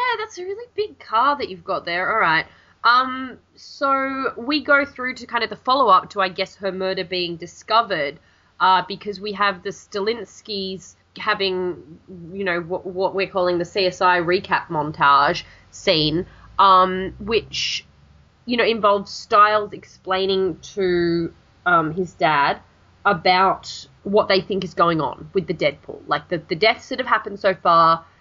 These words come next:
and the figures on the, um, the list. And now there's a couple of aspects of this scene that are really important. First of all, they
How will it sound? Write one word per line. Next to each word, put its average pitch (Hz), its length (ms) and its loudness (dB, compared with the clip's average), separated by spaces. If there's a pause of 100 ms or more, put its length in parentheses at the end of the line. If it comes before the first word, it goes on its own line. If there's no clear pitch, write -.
(180)
and 190 140 0
the 185 60 -2
figures 160 720 -4
on 175 280 2
the, 156 320 0
um, 151 420 0 (160)
the 175 160 -8
list. - 480 -10 (360)
And 214 120 -4
now 214 140 2
there's 226 160 -8
a 240 40 -14
couple 359 260 -2
of 294 80 -2
aspects 233 420 0
of 175 80 -18
this 175 160 -14
scene 170 280 -6
that 175 100 -4
are 160 60 -8
really 151 260 -8
important. 151 520 -14
First 311 440 0
of 247 100 -10
all, 196 400 -6 (160)
they 220 360 -4